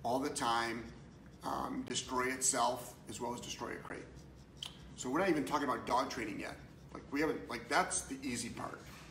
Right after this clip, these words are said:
That's the easy part. So that's where we are right now with this dog. So we want folks to know that, that a lot of the dogs that come in here are challenging like this.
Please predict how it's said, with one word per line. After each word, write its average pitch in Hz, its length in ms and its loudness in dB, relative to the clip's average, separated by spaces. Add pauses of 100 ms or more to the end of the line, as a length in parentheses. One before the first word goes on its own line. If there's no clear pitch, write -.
(100)
That's 131 220 -2
the - 80 -6
easy 117 240 -4
part. - 260 -8 (600)
So - 140 0
that's 240 140 2
where 247 80 0
we 240 120 2
are 240 120 8
right 165 140 6
now 135 160 6
with 139 100 0
this 143 120 0
dog. - 320 0 (240)
So 123 440 2 (600)
we 139 80 4
want 156 260 6
folks 151 240 4
to 147 100 0
know 139 480 6 (280)
that, 127 280 0 (1000)
that 135 160 -2 (1400)
a - 60 -6
lot 131 280 6
of 156 80 4
the 156 80 2
dogs 147 300 2
that 143 100 -2
come 135 200 2
in 190 120 6
here 120 440 2 (640)
are 117 340 4 (540)
challenging 151 440 2
like 113 160 0
this. - 240 -4